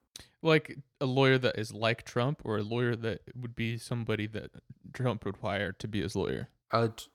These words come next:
Speaker 2: lawyer that somebody would hire, that Trump would hire to be his
Speaker 1: Yeah,
Speaker 2: lawyer.
Speaker 1: gotcha.
Speaker 2: I think a lawyer that is <laughs> like Trump might not
Speaker 1: I'm
Speaker 2: go
Speaker 1: going
Speaker 2: well.
Speaker 1: to jail.
Speaker 2: <laughs>
Speaker 1: Yeah.
Speaker 2: Yeah.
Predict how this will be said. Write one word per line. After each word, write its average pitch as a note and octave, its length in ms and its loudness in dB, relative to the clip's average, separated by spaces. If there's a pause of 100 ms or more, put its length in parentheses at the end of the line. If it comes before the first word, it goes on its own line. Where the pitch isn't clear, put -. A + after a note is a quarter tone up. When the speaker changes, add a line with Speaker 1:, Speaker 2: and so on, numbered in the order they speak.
(260)
Speaker 2:
lawyer C3 480 8
that A2+ 160 2
somebody A2+ 340 2
would G#2+ 120 0
hire, G#2+ 640 0
that G#2+ 160 0
Trump A2+ 260 -2
would G#2 80 -2
hire G2+ 240 0
to F#2+ 80 -2
be G2 140 -4
his G2+ 180 -8
Speaker 1:
Yeah, A2+ 220 4
Speaker 2:
lawyer. - 320 -8
Speaker 1:
gotcha. - 380 -4 (240)
Speaker 2:
I - 40 -6
think B3 160 2
a A3 60 10
lawyer C3+ 440 8
that G#2+ 240 4 (140)
is - 600 6 (180)
<laughs> - 180 -20
like A#2+ 480 0
Trump F3 400 0 (520)
might G#2+ 320 0
not F#2 120 -2
Speaker 1:
I'm C#3+ 120 6
Speaker 2:
go C#3 60 4
Speaker 1:
going C3 200 8
Speaker 2:
well. B2 80 4
Speaker 1:
to B2+ 60 0
jail. G2 340 2 (100)
Speaker 2:
<laughs> - 120 -20
Speaker 1:
Yeah. D#3 200 4 (160)
Speaker 2:
Yeah. D#3+ 360 12